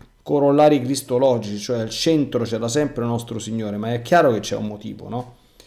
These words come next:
Se uno studia la storia della Chiesa, l'ultimo concilio, grande concilio ecumenico, sappiamo che i primi sei grandi concili ecumenici, che sono quelli tra l'altro riconosciuti da tutte le chiese di questo mondo, chiese e comunità cristiane,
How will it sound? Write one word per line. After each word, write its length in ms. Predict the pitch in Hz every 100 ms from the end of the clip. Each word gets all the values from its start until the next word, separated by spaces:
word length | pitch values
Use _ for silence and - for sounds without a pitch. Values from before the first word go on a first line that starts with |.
| _ _ _ _ _ _ _ - -
Se 160 | -
uno 180 | 139 143
studia 280 | 117 143 127
la 60 |
storia 220 | 123 143 127
della 200 | 117 117
Chiesa, 480 | - 120 98 107
l'ultimo 480 | 107 147 156 139 120
concilio, 460 | 110 117 113 131 113
grande 300 | 127 135 120
concilio 320 | 110 - 127
ecumenico, 440 | 107 123 123 104
sappiamo 300 | 95 110 120
che 60 | 104
i 20 |
primi 240 | 113 131 117
sei 220 | 139 120
grandi 360 | 127 131 117
concili 320 | 110 110 127 117
ecumenici, 460 | 120 131 120 104
che 80 | 104
sono 240 | - 107
quelli 180 | 110 113
tra 120 | 107
l'altro 220 | 117 117 104
riconosciuti 600 | 101 110 107 - 123 107
da 120 | 104
tutte 300 | 120 120 107
le 100 | 104
chiese 840 | - 117 110 104 104 104 104 107
di 80 | 104
questo 260 | 110 -
mondo, 360 | 113 107 101 101
chiese 280 | 104 117 110
e 40 |
comunità 340 | 107 107 107 104
cristiane, 600 | 107 - 127 123 113